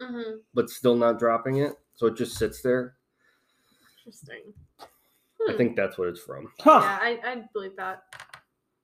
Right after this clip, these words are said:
Speaker 1: Okay, you ready for your next one?
Speaker 3: Bingo, bango, bongo. Let's do it.
Speaker 1: So in <laughs> medical school, the word foramen means hole. Okay. So another word for, like, foramen is, like, a hole.
Speaker 3: Ten four.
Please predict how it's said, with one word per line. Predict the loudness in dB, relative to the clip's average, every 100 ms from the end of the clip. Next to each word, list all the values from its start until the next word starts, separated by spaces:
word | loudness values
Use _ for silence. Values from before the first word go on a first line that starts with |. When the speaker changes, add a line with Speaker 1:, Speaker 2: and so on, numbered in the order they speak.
| _ _ _ _ -10
Speaker 1:
Okay, | -6 -2
you |
ready | -2 -2
for | -2
your | -4
next | -4 -2
one? | 4
Speaker 3:
Bingo, | 8 10 10 10
bango, | 8 8
bongo. | 8 8 8 4 2
Let's | 0 -2
do | 2 4
it. | 2 -4 _ -20 -20 -20 _ _ -14
Speaker 1:
So | -6 2 2 4
in | 2 4 0 0 -2 2
<laughs> |
medical | 2 4 2 2 0 -2 -4
school, | -4 0 0 -2 -8 -20 -18 -2
the | 2
word | 4 2 2
foramen | 2 2 2 -2 -4 -4
means | -4 -4
hole. | -10 -4 -2 -4 -8 _ _ -20 -20 -20 _
Okay. | -6 -4 -4 -6 _ _ _
So | _ -4 -4
another | -4 -2
word | -2 -2
for, | -4
like, | -2 -4
foramen | -2 -2 -4
is, | -8
like, | -10
a | -12
hole. | -12 -12 -16 _
Speaker 3:
Ten | -2 -2
four. | 4 6 6 4